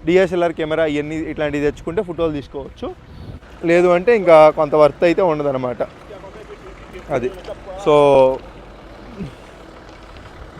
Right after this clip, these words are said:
ఇట్లా మాట్లాడుకుందాము అనుకుంటే కనుక నేను మీకు స్క్రీన్ పైన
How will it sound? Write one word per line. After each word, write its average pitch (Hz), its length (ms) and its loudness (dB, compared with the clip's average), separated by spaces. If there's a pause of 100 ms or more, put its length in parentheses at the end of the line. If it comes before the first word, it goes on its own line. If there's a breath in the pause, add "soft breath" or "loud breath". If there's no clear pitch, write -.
(840)
ఇట్లా 156 160 4
మాట్లాడుకుందాము 165 920 4
అనుకుంటే 165 400 0
కనుక 156 280 -4 (500)
నేను 160 140 -2
మీకు 151 160 -4
స్క్రీన్ 180 380 0
పైన 180 320 2